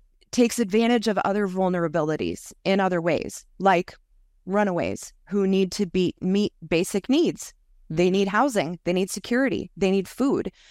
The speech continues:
Um, it could be someone who is living in poverty, and, and,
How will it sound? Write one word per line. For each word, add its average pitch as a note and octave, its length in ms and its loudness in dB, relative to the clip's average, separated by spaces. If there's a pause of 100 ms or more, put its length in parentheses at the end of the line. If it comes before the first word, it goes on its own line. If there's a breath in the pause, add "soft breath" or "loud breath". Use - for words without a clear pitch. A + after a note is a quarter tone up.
(200 soft breath)
Um, G#3 200 2
it - 160 -2
could C4+ 180 2
be C#4 100 2
someone A#3+ 320 2
who A3+ 120 2
is G3 120 0
living G#3 240 2
in F#3+ 120 0
poverty, G3+ 760 0
and, F#3 520 0
and, E3+ 340 -4